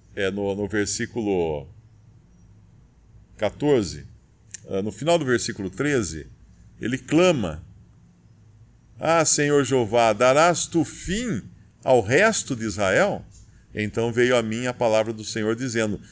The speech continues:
"Filho do homem, teus irmãos, os teus próprios irmãos,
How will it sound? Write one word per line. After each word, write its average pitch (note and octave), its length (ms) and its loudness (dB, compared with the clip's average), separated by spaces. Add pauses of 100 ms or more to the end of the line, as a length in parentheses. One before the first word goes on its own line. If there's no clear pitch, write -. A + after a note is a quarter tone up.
(120)
"Filho C#3 280 0
do D#3+ 100 0
homem, D3 400 2
teus A#2+ 320 -2
irmãos, A#2 720 0
os F#2+ 180 -8
teus A#2+ 260 0
próprios D3 520 0
irmãos, A2 680 -4